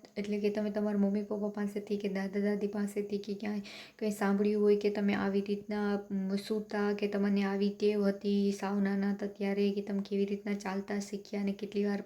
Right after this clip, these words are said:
પડ્યા ને કેટલી વાર, અ, શું કહે કે, અમ, વાંકના લીધે ખીજ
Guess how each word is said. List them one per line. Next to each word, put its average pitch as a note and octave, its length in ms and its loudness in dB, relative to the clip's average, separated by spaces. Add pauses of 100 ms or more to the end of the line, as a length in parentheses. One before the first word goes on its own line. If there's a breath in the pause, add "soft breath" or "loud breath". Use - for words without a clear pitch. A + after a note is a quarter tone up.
પડ્યા G3 400 2
ને G3 140 2 (720 loud breath)
કેટલી A3 300 2
વાર, G#3+ 320 2
અ, G#3+ 200 0
શું G#3 180 -2
કહે G#3+ 180 -2
કે, G#3 300 2
અમ, G3+ 340 0
વાંકના G3+ 400 2
લીધે G#3 360 4
ખીજ G#3 380 -2